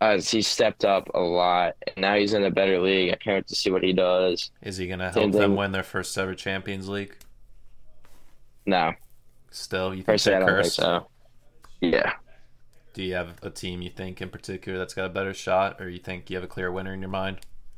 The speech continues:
Speaker 1: Honestly, no. It's, it's just random every year, honestly.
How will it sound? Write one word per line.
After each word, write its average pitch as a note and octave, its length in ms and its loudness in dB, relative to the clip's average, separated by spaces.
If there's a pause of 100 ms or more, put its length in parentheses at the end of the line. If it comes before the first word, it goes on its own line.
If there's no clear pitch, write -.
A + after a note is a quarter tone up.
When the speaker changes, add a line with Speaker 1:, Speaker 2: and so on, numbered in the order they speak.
(1000)
Speaker 1:
Honestly, A#2 440 4
no. G#2 340 4
It's, - 520 -4
it's A#2 240 2
just A#2+ 220 0
random G2+ 440 2
every F#2+ 280 2
year, G2 280 4
honestly. F#2+ 760 2